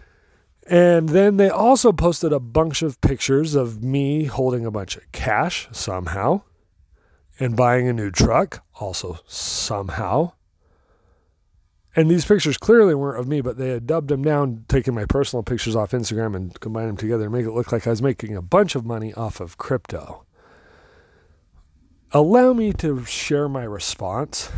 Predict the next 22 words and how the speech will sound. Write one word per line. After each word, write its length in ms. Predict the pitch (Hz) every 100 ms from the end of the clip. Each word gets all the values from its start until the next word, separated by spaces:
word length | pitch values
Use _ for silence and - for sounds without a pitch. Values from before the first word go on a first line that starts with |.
| -
to 80 | 127
everyone 300 | 127 143 147
because 240 | 120 123
I 20 | 131
got 220 | 180 165
my 140 | 151
account 380 | 147 - 123 113
back, 240 | 120 117 - 107
uh, 320 | 101 101 95 -
about 380 | 104 107 98 -
thirty 340 | 117 120 117
hours 300 | 107 101 101
after 340 | 101 - 107
it 40 | 98
was 160 | 104
hacked. 360 | 104 95 98 - - - - _ _ - -
And 120 | 113
so 200 | 127 127
I 60 | 117
posted 540 | - 147 - 127 113 - - - - _ _ _ -
a 80 | 127
response 640 | 123 - 123 101 - -